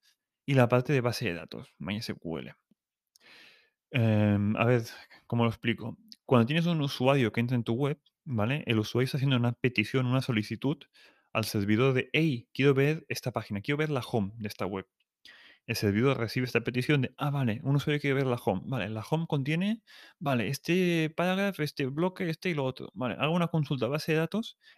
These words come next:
Hey, base de datos, devuélveme estos datos". Vale, se los devuelve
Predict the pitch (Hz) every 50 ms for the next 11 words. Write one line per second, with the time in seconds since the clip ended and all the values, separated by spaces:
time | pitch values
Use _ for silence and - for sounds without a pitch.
0 | _ - - 180 185 156 151 135 - - 131 135 170 185 - 127 120 - - -
1 | _ - 127 117 120 127 127 123 123 139 160 170 196 214 208 220 208 190 165 156
2 | - - 165 147 135 135 120 - - - - - - - _ _ _ _ _ -
3 | - - - - _ _ - 113 101 92 - _ _ _ - - 107 95 92 101
4 | 92 101 113 107 92 90 90